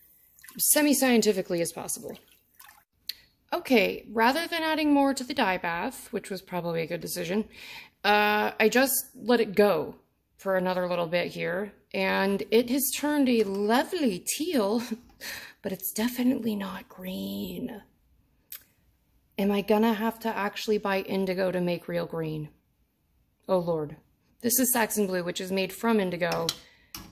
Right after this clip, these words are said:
but, uh, whew. Anyway, uh, while that's doing that, and I will make s-, I will make yellow, uh, or I guess teal today,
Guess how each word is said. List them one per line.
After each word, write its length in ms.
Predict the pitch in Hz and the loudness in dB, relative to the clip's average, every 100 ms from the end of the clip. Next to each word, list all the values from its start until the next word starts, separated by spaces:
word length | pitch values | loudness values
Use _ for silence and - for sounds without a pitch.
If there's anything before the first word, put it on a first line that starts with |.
| - _ | -20 _
but, 260 | - 170 160 - | -2 -2 -2 -4
uh, 400 | 170 165 165 165 147 - | -2 -2 -2 -4 -6 -8
whew. 140 | 170 - - - - | -8 -8 -10 -10 4
Anyway, 580 | 254 208 170 165 180 - - - - - - | 6 6 4 2 -2 -8 -18 -14 -14 -16 0
uh, 400 | 233 233 226 226 | 4 6 6 2
while 340 | 220 214 240 240 | 0 0 2 2
that's 260 | 233 226 | 0 0
doing 440 | - 214 185 185 156 - | 2 2 2 -2 -4 -4
that, 400 | 180 175 - - - | 0 0 -2 -8 -8
and 120 | 196 | -4
I 80 | 190 | -2
will 140 | 185 | 0
make 180 | 180 190 | 0 -2
s-, 240 | 185 - - | -2 -8 -2
I 80 | 214 | 0
will 140 | 233 | 2
make 220 | 262 320 | 2 2
yellow, 640 | 262 269 185 175 196 202 196 - | 2 2 4 2 0 -4 -4 -2
uh, 120 | 190 180 | -2 0
or 260 | 190 190 - - | 0 0 -8 -8
I 40 | 202 | -2
guess 240 | 202 196 | 0 0
teal 260 | - 254 180 | -2 -2 0
today, 420 | 170 165 165 | -2 -2 -2